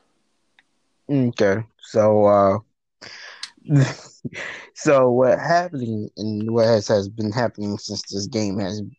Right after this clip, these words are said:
came out and talked about the national dex was that it's not gonna be in it.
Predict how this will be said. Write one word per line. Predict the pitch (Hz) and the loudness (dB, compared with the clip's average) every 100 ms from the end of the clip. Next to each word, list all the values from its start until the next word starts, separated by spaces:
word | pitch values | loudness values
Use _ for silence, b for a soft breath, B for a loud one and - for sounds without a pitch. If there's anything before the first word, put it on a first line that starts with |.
| - - | -14 -4
came | 117 104 101 | -2 0 0
out | 104 95 - _ _ _ | 0 -2 -4 _ _ _
and | 98 101 | -8 -4
talked | 110 92 - | -2 -2 -2
about | 101 92 | -4 -4
the | - | -4
national | 98 95 107 - 98 | -4 -4 -6 -6 -6
dex | 95 92 - - - _ _ b b b _ _ - | -4 -4 -6 -12 -20 _ _ b b b _ _ -4
was | 113 110 104 - | 2 2 2 0
that | 98 95 101 - _ _ _ _ _ _ _ _ _ _ | 0 2 2 -2 _ _ _ _ _ _ _ _ _ _
it's | 123 107 | -2 2
not | 127 73 | 0 0
gonna | 69 104 | -2 -2
be | 107 101 | 0 -2
in | 95 - | -4 -8
it. | - | -12